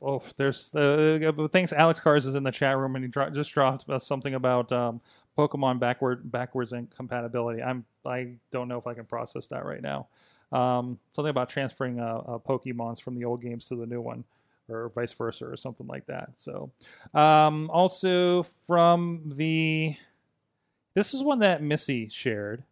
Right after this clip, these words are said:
and I thought this was, like, a C G practical joke. This is from the site, um, Good Times, G T good times dot com, I guess.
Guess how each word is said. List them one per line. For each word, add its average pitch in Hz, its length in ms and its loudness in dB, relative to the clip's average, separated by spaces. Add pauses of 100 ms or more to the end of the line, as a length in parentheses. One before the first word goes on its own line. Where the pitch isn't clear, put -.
(260)
and 147 580 0 (180)
I 165 140 4
thought 170 240 2
this 156 160 -2
was, 131 220 -2
like, 135 180 -2
a 139 80 -2
C 151 260 -6
G 139 260 -6
practical 123 480 -4
joke. 117 360 -4
This 147 180 -6
is 143 80 -10
from 135 140 -2
the 127 140 -2
site, 131 360 -4 (500)
um, 127 640 2
Good 135 200 -2
Times, 127 340 -2
G 151 160 -6
T 165 160 -4
good 135 220 -2
times 160 240 -4
dot 170 220 -4
com, 180 240 -4
I 185 40 -4
guess. 202 380 -6